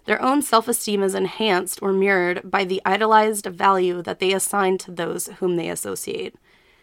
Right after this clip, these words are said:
They are likely to insist on having only the top person, like a doctor, lawyer, hairdresser, instructor, or be affiliated with the best institutions,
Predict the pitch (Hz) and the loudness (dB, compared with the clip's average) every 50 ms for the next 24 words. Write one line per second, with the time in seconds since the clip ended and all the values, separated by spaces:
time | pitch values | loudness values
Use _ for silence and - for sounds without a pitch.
0 | _ _ _ _ _ _ _ - 220 220 226 226 226 214 226 - 269 285 277 - | _ _ _ _ _ _ _ 6 6 8 8 6 4 4 2 0 -2 -4 -6 -4
1 | - 254 240 226 202 - - 196 190 - - 202 190 196 - 196 185 180 185 180 | -2 0 0 0 0 0 -2 -2 -4 -2 0 0 0 0 2 2 2 2 2 0
2 | 185 - 190 190 190 190 185 185 170 180 175 - - - - 240 262 - - _ | 0 0 0 0 2 2 2 2 0 -2 -6 -8 -4 4 4 6 6 4 0 _
3 | _ - 190 175 175 - - 165 165 180 190 - - 180 170 - 170 - - 175 | _ -6 -4 -4 -4 -2 -2 -2 -2 -2 -2 -4 -6 -6 -6 -8 -8 -4 -2 -2
4 | 170 - - 170 170 165 165 170 165 165 165 165 165 165 160 156 175 165 165 165 | -2 -2 -4 -6 -6 -4 -4 -4 -2 -2 -2 -2 -2 -4 -4 -4 -4 -4 -4 -4
5 | 170 160 - - 202 185 175 165 - - 202 190 - - - 175 170 - - - | -4 -6 -6 -8 -8 -8 -8 -8 -4 -4 -2 -4 -2 -4 -4 -4 -4 -4 -2 -2
6 | 214 240 214 233 226 214 - 208 202 202 190 196 190 185 180 180 175 - - 170 | -2 0 2 0 0 0 0 -2 -2 0 2 2 2 0 -2 -2 -4 -6 -10 -12
7 | 156 - 202 208 202 - - - - - _ _ - - 233 202 - 226 220 - | -2 2 2 2 2 0 -4 -10 -14 -20 _ _ -2 -2 -2 0 -2 -4 -6 -6
8 | - - - - 165 165 165 185 208 - | -8 -8 -8 -6 -6 -4 -4 -6 -6 -8